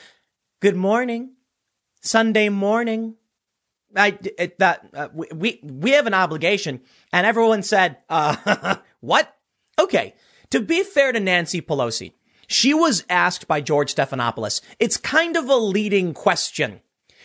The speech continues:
Did she ever bring up impeachment? No. She was asked if she would consider it. She said, "We have a lot of arrows in our quiver." He asks her again, and that's when her brain went,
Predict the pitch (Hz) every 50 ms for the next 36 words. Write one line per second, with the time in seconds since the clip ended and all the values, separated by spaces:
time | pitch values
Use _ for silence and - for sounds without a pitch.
0 | - - 226 220 175 - - 247 269 277 277 226 269 202 202 262 247 254 226 247
1 | 233 220 - 240 233 - - 240 233 226 - 180 185 185 180 170 160 151 127 117
2 | 113 113 123 175 254 - _ _ _ _ _ - - - - 226 269 294 311 233
3 | 226 - 190 190 202 196 - 196 185 - - 160 143 147 - - 170 - - 330
4 | 311 247 170 123 - - _ _ _ _ _ _ _ - - 156 139 - - 175
5 | 165 165 160 160 160 156 147 147 151 202 220 220 208 185 180 180 170 165 160 151
6 | 143 156 156 151 147 139 135 131 123 123 - - 254 247 226 240 240 226 - _
7 | - - 160 156 147 143 - - - 147 139 135 - 233 240 226 - 214 220 220
8 | 214 - 208 208 196 175 156 180 180 170 156 139